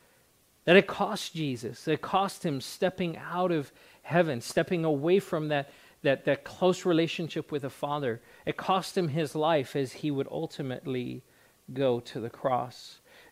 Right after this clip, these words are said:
Jesus was sent by the Father, that he was on mission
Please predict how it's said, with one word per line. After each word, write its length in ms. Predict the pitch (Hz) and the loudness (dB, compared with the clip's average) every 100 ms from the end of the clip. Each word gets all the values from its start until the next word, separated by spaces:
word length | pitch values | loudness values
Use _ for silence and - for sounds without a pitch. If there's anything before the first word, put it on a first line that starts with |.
| 160 | -10
Jesus 600 | 127 151 208 160 143 - | -2 2 4 4 0 -2
was 100 | 143 | -6
sent 320 | - 165 - | -4 -4 -2
by 140 | 143 135 | 0 0
the 100 | 135 | -2
Father, 420 | - 143 135 127 | 0 0 2 0
that 120 | 123 | -4
he 200 | - 180 | -2 0
was 180 | 165 139 | 0 0
on 220 | 139 135 | -2 -2
mission 580 | 160 175 - 131 120 123 | -2 -2 -4 -6 -8 -10